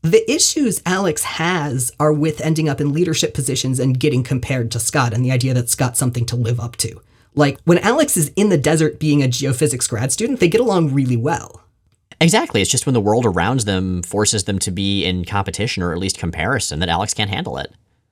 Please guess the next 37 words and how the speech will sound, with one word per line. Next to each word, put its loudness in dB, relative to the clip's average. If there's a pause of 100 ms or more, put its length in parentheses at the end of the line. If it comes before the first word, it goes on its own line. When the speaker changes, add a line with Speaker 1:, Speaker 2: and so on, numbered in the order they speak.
(320)
Speaker 1:
Well, 6
and 10
a 6
detail 0
to -2
remember 2
about -2
Alex, 0
too, -2
is 0
that -2 (440)
he 2
spent -2
his -2
post-crash, -2 (240)
crash 0
childhood 0 (220)
being 2
expected -4
to 0
live 0
up -4
to 2 (200)
an 4
impossible -2
theoretical -4
older -4
brother, -6
which -8
is, -6
who 4
was 0
the 2
original 0
son 0
of 2
the, -6